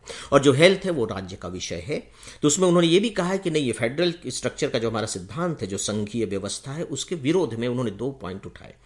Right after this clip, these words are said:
तीसरा point लेकिन उन्होंने ये भी कहा कि जो केंद्र सरकार है वो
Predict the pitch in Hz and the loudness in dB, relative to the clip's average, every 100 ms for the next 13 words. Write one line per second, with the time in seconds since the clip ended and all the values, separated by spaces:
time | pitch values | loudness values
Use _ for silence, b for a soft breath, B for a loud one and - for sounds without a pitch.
0 | B B B B 208 208 254 196 202 190 | B B B B 2 4 4 4 4 2
1 | 160 147 135 131 113 104 98 95 92 113 | 0 0 0 0 -2 -4 -6 -8 -6 -6
2 | 202 180 131 - 127 180 131 90 101 90 | -6 -6 -6 -2 -2 -2 -4 -6 -8 -12
3 | 87 101 151 190 | -10 -6 -4 -4